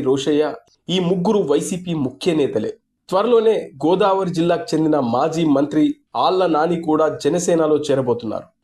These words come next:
అన్నీ కుదిరితే దసరా పండుగ రోజున జనసేనలో చేరబోతున్నట్లుగా సమాచారం. అయితే ఇప్పుడు ఒకటే ప్రశ్న, చాలా మంది వైఎస్ఆర్సీపీకి సంబంధించిన బడా నేతలంతా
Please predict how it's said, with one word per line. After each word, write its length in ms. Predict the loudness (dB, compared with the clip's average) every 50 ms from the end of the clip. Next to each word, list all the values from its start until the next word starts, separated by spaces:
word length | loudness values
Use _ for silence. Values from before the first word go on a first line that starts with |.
| _ _ -6
అన్నీ 240 | -4 -2 0 0 0 0
కుదిరితే 340 | 0 0 0 0 2 2 2 2 2 0
దసరా 240 | -2 -2 0 -2 -2 0
పండుగ 220 | 0 0 0 0 2 0
రోజున 240 | 0 0 0 0 0 0 -2 -6 -12 _ -14 -10 -4 -2
జనసేనలో 460 | 0 0 0 0 0 2 2 0 0 -2
చేరబోతున్నట్లుగా 720 | 0 0 2 2 2 0 0 0 0 0 0 -2 -2 -4 -4 -4
సమాచారం. 480 | -4 -4 -2 -2 -2 -4 -6 -8 -8 -12 _ _ _ _ -2 -2
అయితే 160 | 0 0 0 -2
ఇప్పుడు 180 | 0 0 0 0
ఒకటే 200 | 2 2 2 2 2 2
ప్రశ్న, 260 | 0 -2 -2 -4 -6 -6 -6 -8 -16 _ _ _ _ _ -2
చాలా 260 | 0 2 2 2 2 2 0
మంది 180 | 0 0 0 0 2 2
వైఎస్ఆర్సీపీకి 840 | 4 4 4 4 2 2 -2 -2 -2 -2 -6 -8 -6 -8 -8 -8 -4 -2
సంబంధించిన 600 | -2 0 2 0 2 2 2 0 0 0 -2 -2 -2 -2 -2
బడా 180 | -2 0 0 0 0 0
నేతలంతా 500 | -2 -2 0 0 2 2 0 0 -2